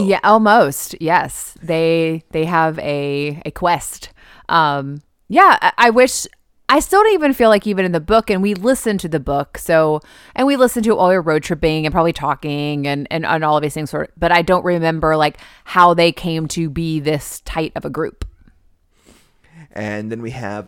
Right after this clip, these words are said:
Speaker 2: the validity of religion alongside technology and rationalism.
Speaker 1: Okay. I don't see that battle too much.
Speaker 2: Well, the world is changing, and
Speaker 1: The
Speaker 2: it's a
Speaker 1: world
Speaker 2: rational world. We've got a professor who's a scientific professor,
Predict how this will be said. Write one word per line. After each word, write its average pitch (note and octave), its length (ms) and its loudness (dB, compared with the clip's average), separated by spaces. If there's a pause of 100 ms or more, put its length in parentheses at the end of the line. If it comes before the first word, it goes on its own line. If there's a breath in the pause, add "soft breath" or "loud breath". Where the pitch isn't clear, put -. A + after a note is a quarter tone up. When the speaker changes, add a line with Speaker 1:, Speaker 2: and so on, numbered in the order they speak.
Speaker 2:
the B2 120 -4
validity F#3+ 500 -4
of C3 320 -10
religion D#3+ 480 -6
alongside C#3 640 -6
technology F3 760 -10
and C#3 180 -10
rationalism. A2 760 -10 (1500)
Speaker 1:
Okay. G3 500 -2 (140)
I D4 100 4
don't F#4+ 220 0
see B3 420 -4
that G#3 320 2
battle D#3 380 2
too D#3+ 400 -6
much. A3+ 460 0 (800)
Speaker 2:
Well, G3+ 100 -4
the G#3 60 2
world G#3+ 300 2
is - 100 -6
changing, A#2 580 -8
and A#2+ 60 2
Speaker 1:
The - 40 2
Speaker 2:
it's - 80 0
a F#4+ 40 6
Speaker 1:
world F4+ 140 4
Speaker 2:
rational E3 360 -2
world. D3 160 4
We've C#3+ 100 2
got D#3 100 0
a - 40 -6
professor G#2+ 960 -4
who's B2 220 0
a C#3+ 160 0
scientific D3+ 680 -6
professor, A#2+ 480 -6